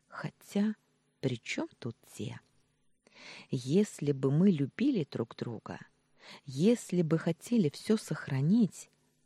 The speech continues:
разве нас можно было бы сломать? Если бы Егор меня любил, разве бы он стал спать со Снежанной?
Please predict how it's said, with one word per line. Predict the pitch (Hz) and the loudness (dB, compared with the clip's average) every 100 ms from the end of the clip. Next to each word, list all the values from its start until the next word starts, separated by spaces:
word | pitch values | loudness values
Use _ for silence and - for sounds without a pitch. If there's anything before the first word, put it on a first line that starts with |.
| - | -10
разве | - 131 127 120 131 | -4 -2 -4 -4 0
нас | 135 127 - | 0 -2 -2
можно | 156 294 - 131 117 | 0 0 -2 -4 -4
было | 113 123 113 | -2 -2 -2
бы | 110 | -4
сломать? | 117 - 143 165 107 - - - _ _ _ _ _ _ - - - - | -6 -4 0 0 0 -8 -20 -20 _ _ _ _ _ _ -20 -20 -18 -8
Если | 135 127 190 220 - 160 151 | -4 2 2 2 -2 -2 0
бы | 139 | 2
Егор | 139 135 143 165 196 | 2 2 2 4 4
меня | 151 143 151 190 | 6 6 6 4
любил, | 143 131 143 220 160 110 _ _ _ _ | 4 -2 0 2 2 -2 _ _ _ _
разве | - 143 180 180 151 151 | -2 2 2 2 0 0
бы | 143 151 | 2 0
он | - 143 | 2 2
стал | - - 262 294 | 0 -4 0 0
спать | - - - 131 - | -2 -12 -4 -2 -2
со | - | -4
Снежанной? | 143 - 175 170 185 110 - 139 - | -2 2 2 4 0 -2 -6 -10 -14